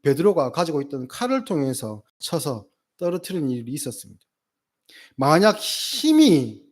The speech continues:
복음이라면 세상의 힘과 폭력성이, 그 권세가, 예, 복음을 전하는 데에 유용하다 했으면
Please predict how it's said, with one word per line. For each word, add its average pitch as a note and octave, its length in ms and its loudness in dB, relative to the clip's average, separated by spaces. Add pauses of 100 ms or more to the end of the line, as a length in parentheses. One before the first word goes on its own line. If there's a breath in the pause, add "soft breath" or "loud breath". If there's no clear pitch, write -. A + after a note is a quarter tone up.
(120)
복음이라면 A2+ 760 -4 (640)
세상의 C#4 580 2
힘과 C4+ 640 0
폭력성이, A3 920 0 (520)
그 F#3+ 180 4
권세가, E3+ 760 0 (560)
예, A2+ 380 -6
복음을 G3+ 480 6
전하는 D#3+ 380 2
데에 D3+ 300 0
유용하다 F#3+ 500 2
했으면 B2+ 500 -4